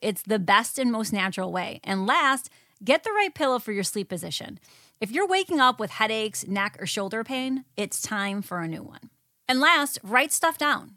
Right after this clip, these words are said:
You can Google motivational quotes or put Post-its on your bathroom mirror, in your car, or your place of work, the screen on your phone to remind you.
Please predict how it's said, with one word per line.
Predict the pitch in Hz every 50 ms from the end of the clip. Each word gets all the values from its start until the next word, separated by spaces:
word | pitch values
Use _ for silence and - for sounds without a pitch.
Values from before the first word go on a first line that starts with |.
| _ _
You | 214 226 233
can | 190 262 254
Google | 226 254 233 240 226
motivational | 202 190 190 196 208 190 196 202 - - 262 262 -
quotes | 269 254 247 247 247 -
or | 190 156
put | - 196 - -
Post-its | - 190 190 190 - - 202 202 202 - -
on | - 165 156 160
your | 151 151
bathroom | 160 165 160 175 - 160 156 160
mirror, | 185 202 214 208 202 202 208
in | 202 - 175 165
your | 160 -
car, | - - - 202 202 196 196 196 190 190 -
or | - 170
your | 160 160
place | - - 180 175 - -
of | 165
work, | 151 185 190 190 190 185 - - _ _ _ _ _ _
the | - 170
screen | - - - 226 240 233
on | 214 214 208
your | 190 175
phone | - - 254 247 214 196
to | 180 180
remind | 180 185 185 196 208 208 180
you. | 165 - -